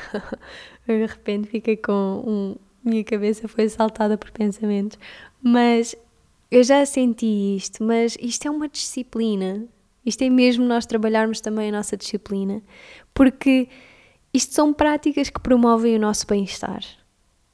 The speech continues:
Porquê é que nós vamos pará-las? <laughs> Eu questiono-me imenso sobre isto. Porquê é que nós paramos este tipo de práticas?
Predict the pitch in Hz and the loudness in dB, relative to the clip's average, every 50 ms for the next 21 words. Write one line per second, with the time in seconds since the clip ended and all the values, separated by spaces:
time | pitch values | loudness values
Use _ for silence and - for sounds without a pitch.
0 | _ _ _ _ - 330 320 311 - - - 240 220 220 214 - 269 269 269 269 | _ _ _ _ 0 0 0 0 -2 -4 -2 0 0 0 0 -2 -2 0 0 2
1 | 262 254 269 269 269 277 - - - - 285 285 269 302 320 311 269 220 196 202 | 2 2 4 2 2 0 -4 -4 -2 2 2 4 4 4 2 2 0 -2 -4 -4
2 | 214 240 - - - - - 285 294 - - - - - - - - - - - | -6 -8 -10 -14 -10 -2 0 0 0 0 -2 -4 -4 -4 -6 -10 -10 -16 -20 -20
3 | - _ _ _ _ _ _ _ _ - - - - - - - - - - - | -20 _ _ _ _ _ _ _ _ -20 -20 -18 -16 -16 -16 -16 -16 -18 -20 -20
4 | - _ _ _ _ - - - - 370 - - - - - 403 392 392 392 381 | -20 _ _ _ _ -8 -6 -4 -4 -4 -6 -10 -2 2 4 4 6 6 6 6
5 | 349 339 339 339 339 349 330 - - - 311 302 277 285 285 294 294 - - - | 4 6 4 4 2 0 0 -4 -6 -2 -2 -2 0 0 0 -2 -2 -4 -6 -10
6 | - - - 339 359 - 392 381 339 - - - 302 294 302 311 302 294 254 247 | -8 -4 -4 -4 -2 0 0 -2 -2 0 0 0 2 2 4 2 2 2 0 0
7 | 240 - - - - - 226 226 - - - - - 185 185 185 190 190 - 226 | -2 -2 -6 -10 -8 -8 -8 -8 -10 -20 -12 -6 -4 -4 -2 -2 -4 -6 -8 -8
8 | 208 196 - - 202 196 208 214 - - | -10 -10 -8 -8 -6 -6 -6 -8 -10 -12